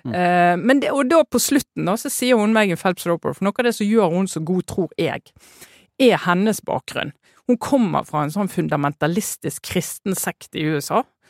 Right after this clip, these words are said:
Speaker 2: som hun har brutt ut av. Og hun, eh, drypper jevnlig gjennom denne serien og forteller hvordan det var å være et sted hvor du mener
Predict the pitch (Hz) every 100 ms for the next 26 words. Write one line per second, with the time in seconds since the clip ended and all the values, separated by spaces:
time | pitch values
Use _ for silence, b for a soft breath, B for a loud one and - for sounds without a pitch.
0 | b b - 190 170 220 160 151 160 -
1 | - 196 - - 107 - - 180 196 147
2 | 131 143 143 143 160 185 196 _ 131 135
3 | 135 156 185 165 160 160 147 139 160 156
4 | 180 151 - - - - 180 160 - 196
5 | 277 370 262 208 160 - 160 180 190 202
6 | - - 180 151 - 165 160 160 180 170